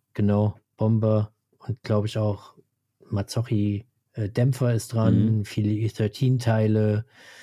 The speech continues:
Speaker 1: äh, Ergon-Griffe et cetera pp., also alle Sponsorenteile, Magura-Bremse. Aber geiles Ding so, ähm, und coole Aktion für die Community, einfach mal ein Bike
Speaker 2: Voll.
Speaker 1: verlosen.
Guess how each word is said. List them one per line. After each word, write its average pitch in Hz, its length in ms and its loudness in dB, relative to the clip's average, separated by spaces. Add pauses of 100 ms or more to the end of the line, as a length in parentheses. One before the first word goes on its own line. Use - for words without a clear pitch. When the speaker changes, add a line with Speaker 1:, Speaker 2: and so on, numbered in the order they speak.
(520)
Speaker 1:
äh, 104 160 -2
Ergon-Griffe 104 1040 0
et 98 140 -4
cetera 101 260 0
pp., 101 320 -2
also 101 220 0
alle 104 240 0
Sponsorenteile, 101 760 0
Magura-Bremse. 98 880 -2 (680)
Aber 160 280 -2
geiles 175 500 0
Ding 285 260 0
so, 107 460 0
ähm, 113 380 2 (720)
und 139 280 -2
coole 175 280 2
Aktion 165 380 0
für - 140 -2
die 123 100 2
Community, 131 600 2
einfach 127 280 0
mal 123 100 4
ein 117 100 2
Bike 113 180 2
Speaker 2:
Voll. 101 100 0
Speaker 1:
verlosen. 143 580 4